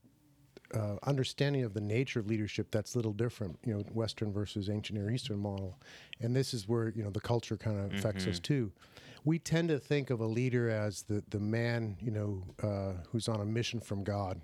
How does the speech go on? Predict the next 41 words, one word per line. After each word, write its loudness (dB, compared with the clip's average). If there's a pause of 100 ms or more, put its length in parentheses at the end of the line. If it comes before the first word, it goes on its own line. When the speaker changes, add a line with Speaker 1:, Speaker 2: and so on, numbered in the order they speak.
Speaker 1:
He, 0
you 0
Speaker 2:
Yeah. 4
Speaker 1:
know, 0
he 2
has 0
some -2
sort 0
of -4 (760)
call, 2
great 0
call, -2 (400)
and 0
he's 0
the 0
bold, 2
intrepid 0
hero 0 (360)
Speaker 2:
Right. 0
Speaker 1:
who, 2
who, -2 (120)
you 2
know, 0
who -4 (480)
takes 4
the 2
hill 2
or 0
says 2
to 2
everybody, 0
"Take 2
the 0
hill," -2 (560)
um, 0 (220)
and, 0 (120)
and, 0
um, -2 (280)
and 0 (280)
exerts 2
his -2